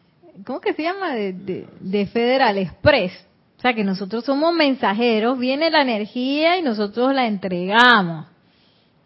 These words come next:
Eh, eh, eso es lo que somos nosotros en realidad. Pero, ¿qué queremos? Queremos recibir el paquete, lo dañamos y después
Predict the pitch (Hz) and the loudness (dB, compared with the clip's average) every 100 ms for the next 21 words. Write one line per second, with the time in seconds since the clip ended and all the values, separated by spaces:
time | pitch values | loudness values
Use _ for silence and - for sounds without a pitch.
0 | _ _ _ - 202 196 - - - 214 | _ _ _ -6 -4 -4 -8 -14 -6 -4
1 | 208 302 359 359 - 302 427 302 277 381 | 2 2 2 0 0 -4 -2 -4 -4 -4
2 | 370 339 269 220 220 277 330 202 - - | -2 -2 -2 -4 -4 -4 -4 -8 -16 -20
3 | _ _ _ - 233 220 214 - - 269 | _ _ _ 0 2 2 0 -12 0 2
4 | 269 320 330 349 349 277 247 269 311 285 | 4 4 6 4 4 4 4 4 4 2
5 | 269 226 254 285 - 226 226 339 370 392 | 0 2 2 4 2 2 6 4 6 2
6 | 403 370 - - - - - - 240 247 | 0 -4 -14 -20 -12 -12 -12 -10 0 2
7 | 240 240 262 311 403 415 403 415 415 392 | 2 0 0 2 6 4 4 2 2 -2
8 | - - - 240 240 302 349 | -14 -16 -4 0 4 4 4